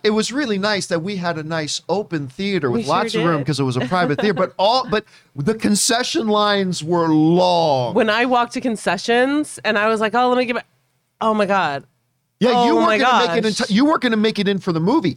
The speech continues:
Speaker 2: I
Speaker 1: Like,
Speaker 2: d-,
Speaker 1: fortunately
Speaker 2: I
Speaker 1: for
Speaker 2: didn't
Speaker 1: you.
Speaker 2: cut, but I did say, "Robert,
Speaker 1: Yeah.
Speaker 2: Broseph, Broseph, hit your sis up and get me a ginger ale,
Speaker 1: You were
Speaker 2: bro." <laughs>
Speaker 1: lucky that
Speaker 2: Like,
Speaker 1: Rob, Rob was already in
Speaker 2: <laughs> he was
Speaker 1: line,
Speaker 2: in line. I was
Speaker 1: and
Speaker 2: like,
Speaker 1: he was able to get your order for you, or else you wouldn't have made it back to the theater in time for the start of the
Speaker 2: No,
Speaker 1: movie.
Speaker 2: I wouldn't
Speaker 1: Oh, and
Speaker 2: have.
Speaker 1: by the way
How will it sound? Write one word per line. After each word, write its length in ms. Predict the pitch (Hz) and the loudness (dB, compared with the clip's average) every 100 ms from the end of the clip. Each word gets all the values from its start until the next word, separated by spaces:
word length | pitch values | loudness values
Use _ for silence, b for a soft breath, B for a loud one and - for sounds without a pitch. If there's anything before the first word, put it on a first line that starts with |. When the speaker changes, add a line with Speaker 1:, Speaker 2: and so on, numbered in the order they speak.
| - | -2
Speaker 2:
I 140 | 233 | 0
Speaker 1:
Like, 160 | 226 226 | 0 -2
Speaker 2:
d-, 80 | 254 | -2
Speaker 1:
fortunately 560 | 233 320 - 262 247 | 2 2 0 0 0
Speaker 2:
I 20 | |
Speaker 1:
for 80 | 240 | 0
Speaker 2:
didn't 140 | 214 196 | 0 2
Speaker 1:
you. 160 | 277 | 2
Speaker 2:
cut, 260 | 330 294 190 | 2 0 0
but 120 | 240 | 0
I 120 | 233 | 0
did 380 | 214 233 240 240 | 0 0 0 0
say, 240 | - 247 247 | -2 -2 0
"Robert, 560 | 254 277 302 277 - 143 | 0 2 2 2 0 0
Speaker 1:
Yeah. 260 | 202 269 | 0 2
Speaker 2:
Broseph, 340 | - 294 208 - - | 2 2 2 -2 -2
Broseph, 480 | 254 277 285 277 190 | 0 2 2 0 0
hit 260 | 254 262 294 | -4 -4 -4
your 120 | 285 | -2
sis 260 | 302 277 | -2 -2
up 180 | 285 277 | -2 -2
and 120 | 269 | -2
get 160 | 254 247 | -2 -2
me 120 | 269 | 0
a 80 | 262 | 0
ginger 440 | 240 269 277 277 | 0 0 2 2
ale, 140 | 254 233 | 2 2
Speaker 1:
You 60 | 285 | 2
were 80 | 208 | 2
Speaker 2:
bro." 160 | 214 | 2
<laughs> 160 | 226 240 | 2 2
Speaker 1:
lucky 160 | 311 | 0
that 180 | 185 196 | 2 2
Speaker 2:
Like, 100 | 202 202 | 2 2
Speaker 1:
Rob, 340 | 226 254 - | 0 -2 -4
Rob 300 | 165 196 254 | 0 2 2
was 160 | 254 - | 0 -2
already 460 | 220 214 202 185 | 2 2 2 2
in 80 | 170 | 0
Speaker 2:
<laughs> 20 | |
he 40 | 151 | 0
was 20 | 156 220 | 0 2
Speaker 1:
line, 240 | 214 170 | 2 0
Speaker 2:
in 140 | 349 294 | -2 0
line. 320 | 277 277 254 | 2 2 0
I 40 | |
was 20 | 254 | -2
Speaker 1:
and 100 | 196 | 0
Speaker 2:
like, 80 | - | 0
Speaker 1:
he 80 | 240 | 0
was 160 | 233 | 0
able 160 | 214 196 | 0 0
to 40 | 165 | 0
get 200 | 196 196 | -2 0
your 180 | 185 | 2
order 240 | 185 214 214 | 2 2 0
for 200 | 175 156 | 0 0
you, 160 | 139 131 | 0 0
or 140 | 175 | 0
else 160 | 226 226 | 0 0
you 100 | 285 | 0
wouldn't 140 | 262 | 0
have 80 | 208 | 0
made 160 | 208 | 0
it 60 | 185 | 0
back 180 | 185 180 | -2 -2
to 80 | 170 | -4
the 100 | 165 | -2
theater 340 | 196 226 190 | -2 0 2
in 100 | 147 | 0
time 240 | 165 156 151 | 0 0 0
for 100 | 160 | -2
the 80 | |
start 220 | 156 247 262 | 0 2 2
of 80 | 370 | 2
the 20 | |
Speaker 2:
No, 60 | 339 | 2
Speaker 1:
movie. 120 | 262 | 2
Speaker 2:
I 40 | 262 | 0
wouldn't 400 | 294 440 370 262 | -2 0 2 2
Speaker 1:
Oh, 100 | 294 | 2
and 120 | 214 | 2
Speaker 2:
have. 60 | |
Speaker 1:
by 200 | 254 277 | 0 0
the 100 | 349 | 2
way 360 | 202 226 214 | 2 2 0